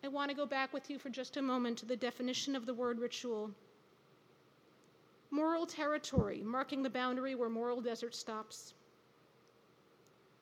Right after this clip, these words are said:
An opportunity for transformation. The increasing of balance and connection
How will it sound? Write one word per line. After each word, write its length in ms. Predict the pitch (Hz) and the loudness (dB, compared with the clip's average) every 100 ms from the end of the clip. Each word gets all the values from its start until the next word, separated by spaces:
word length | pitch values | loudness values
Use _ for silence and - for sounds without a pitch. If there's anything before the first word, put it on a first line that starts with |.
| - - - | -20 -12 -2
An 100 | 262 | 2
opportunity 720 | 277 269 262 320 302 285 285 | 4 2 -2 0 0 0 -2
for 140 | 269 | -4
transformation. 1000 | - 262 247 - 247 226 226 - 214 202 - - - - - - - - - - - - - - - - - - | -6 -4 -4 -4 -4 -2 -2 -4 -6 -10 -14 -20 -20 -20 -20 -20 -20 -20 -20 -20 -20 -20 -20 -20 -20 -20 -8 2
The 140 | 302 | 4
increasing 540 | 277 - 330 320 320 285 | 4 4 2 4 2 2
of 140 | 233 | 4
balance 400 | 269 277 277 - | 6 6 4 0
and 100 | 247 | -2
connection 720 | 269 262 277 - 254 226 | 0 0 0 0 -2 -2